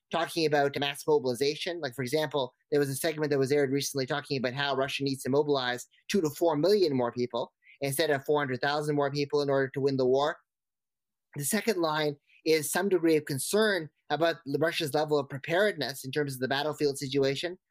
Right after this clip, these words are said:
with regards to the Ukrainian counteroffensive, with regards to Ukraine's potential to strike Russian territories, open discussions from Russian experts about the vulnerability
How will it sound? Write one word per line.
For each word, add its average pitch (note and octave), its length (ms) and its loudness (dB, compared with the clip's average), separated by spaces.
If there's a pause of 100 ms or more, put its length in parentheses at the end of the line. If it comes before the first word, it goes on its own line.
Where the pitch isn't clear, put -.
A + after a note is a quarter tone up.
(140)
with C#3 140 2
regards C#3+ 360 0
to - 80 -12
the C#3+ 60 0
Ukrainian C3+ 420 -2
counteroffensive, C#3+ 800 -2 (260)
with C3 120 -2
regards C#3+ 360 0
to C3+ 80 -4
Ukraine's C#3 340 -2
potential C#3 380 -4
to A#2+ 100 -10
strike D3 360 0 (280)
Russian C#3 300 -2
territories, D#3 720 0 (300)
open F3 260 2
discussions D#3 640 -2
from C3+ 180 0
Russian C#3+ 280 -2
experts C#3 540 -2 (180)
about D3 200 -2
the C#3 60 -2
vulnerability D3 840 2